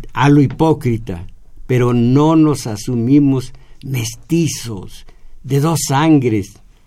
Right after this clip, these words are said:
cada una con tanta sangre detrás. Caramba, ocho siglos de dominación mora en España, imagínense, mi apellido por una parte significa punta de lanza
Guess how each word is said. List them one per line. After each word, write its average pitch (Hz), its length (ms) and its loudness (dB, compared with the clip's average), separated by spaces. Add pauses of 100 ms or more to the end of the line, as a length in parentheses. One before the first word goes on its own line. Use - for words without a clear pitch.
(140)
cada 165 440 2
una 180 520 4
con 117 280 -4
tanta 135 500 0
sangre 120 420 -2
detrás. 117 540 -2 (260)
Caramba, 123 560 2
ocho 135 360 0
siglos 131 560 -2 (320)
de 117 200 0
dominación 110 880 0
mora 113 580 2 (460)
en 104 340 0
España, 120 680 0
imagínense, 131 1000 2 (260)
mi 135 200 4
apellido 143 760 2
por 135 220 0
una 147 260 4
parte 151 520 0 (260)
significa 127 960 0 (560)
punta 170 440 4
de 123 120 0
lanza 107 600 0